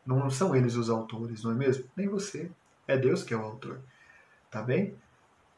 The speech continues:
Este discurso aqui serve muito pra gente falar pros nossos catequizandos, mas serve pra gente também. Vamos aqui avançar um pouquinho, tá? A fé é,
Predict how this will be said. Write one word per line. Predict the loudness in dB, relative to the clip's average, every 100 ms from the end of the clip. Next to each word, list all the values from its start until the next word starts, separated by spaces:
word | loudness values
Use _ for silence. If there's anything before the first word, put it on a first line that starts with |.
| 0
Este | 2 4 2
discurso | 2 2 2 2
aqui | 0 -2
serve | 4 6 6
muito | 4 0 0
pra | 2 2
gente | 2 -2
falar | 0 2
pros | 0 -2 -4
nossos | -4 -6 -6
catequizandos, | -4 -4 -4 -4 -4 -6
mas | -8 0
serve | 2 2
pra | 2 2
gente | 2 -2 -4
também. | -2 0 -2 -6 -16 -20 -20 -18 2
Vamos | 6 6 6
aqui | 2 2 2 2
avançar | 4 2 2 2
um |
pouquinho, | 2 0 -2 -4
tá? | 0 2 2 -4 -16 _ _ -20 -20 _ -2
A | -2
fé | 8 12 12 8 -6 -20 _
é, | 2 4 2